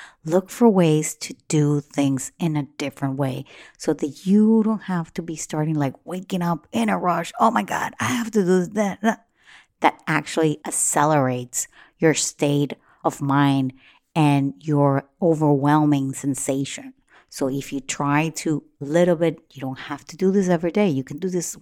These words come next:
once a week. You can even do this on a Sunday. It doesn't matter. It doesn't matter when you do it, as long as you try and find what's the right trick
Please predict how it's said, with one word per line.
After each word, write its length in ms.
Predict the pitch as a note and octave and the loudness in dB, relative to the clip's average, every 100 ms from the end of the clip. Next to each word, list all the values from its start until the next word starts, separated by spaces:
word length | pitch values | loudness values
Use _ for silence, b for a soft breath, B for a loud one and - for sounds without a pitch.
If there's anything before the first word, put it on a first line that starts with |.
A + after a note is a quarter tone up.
| - | -10
once 360 | C#3 F#3 F3+ | -6 -6 -4
a 80 | F3 | -2
week. 540 | C#3 C#3+ F3 - - _ _ b b | 0 -2 -4 -8 -18 _ _ b b
You 60 | _ | _
can 140 | B3+ | -4
even 180 | B3 F3+ | -2 -2
do 160 | E3 G#3 | 0 2
this 120 | F3 | 2
on 140 | D#3+ | 0
a 80 | - | -2
Sunday. 600 | - - B3+ A#3 - - | -6 -4 -4 -4 -6 -10
It 140 | - G3+ | -10 -2
doesn't 300 | A#3+ A#3 A3+ | 0 0 0
matter. 340 | A#3 A3 E3+ _ b b | -2 -2 -6 _ b b
It 100 | b | b
doesn't 240 | F#3+ G#3 G#3 | 2 4 6
matter 160 | G3+ | 6
when 440 | F3+ D#3 E3 F3+ F3+ | 4 2 2 2 2
you 120 | E3+ | 0
do 240 | D3+ E3 G3+ | 0 2 2
it, 200 | G#3 - | 0 -8
as 220 | - - | -12 -8
long 300 | F#3 G#3+ A#3+ | -2 0 2
as 160 | A#3 - | 0 -4
you 60 | E3+ | -8
try 580 | - - C#3+ D3+ D#3+ - | -8 -6 0 2 0 -2
and 160 | F3 D#3 - | -4 -4 -4
find 360 | C#3 C#3+ D3 D3 B B B - | 0 2 2 -2 B B B -4
what's 400 | C3 D#3+ - - | -2 -2 -6 -2
the 160 | G#3 | 0
right 560 | F3 E3 D3 C3+ B2+ - _ _ - | 2 4 4 2 0 -10 _ _ -18
trick 460 | - - - - | -8 -6 -6 -12